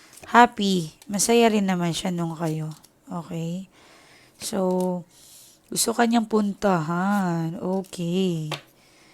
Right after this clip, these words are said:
Three of Swords. Eight of Swords, sorry. So, gusto kanyang makita, puntahan, gusto kanyang mag-usap.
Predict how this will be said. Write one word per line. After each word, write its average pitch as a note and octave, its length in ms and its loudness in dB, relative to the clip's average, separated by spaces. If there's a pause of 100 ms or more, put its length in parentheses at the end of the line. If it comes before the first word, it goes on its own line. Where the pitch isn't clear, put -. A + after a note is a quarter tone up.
(720)
Three A3 240 2
of G3 160 -2
Swords. F3 1200 -6 (560)
Eight G3 240 -2
of F3+ 80 -8
Swords, - 320 -8
sorry. F#3+ 240 -12 (560)
So, - 160 0
gusto A3+ 240 2
kanyang A#3+ 320 4
makita, A3 640 4
puntahan, G3 640 0
gusto F3 240 -4
kanyang F3 400 -2
mag-usap. F3 800 -2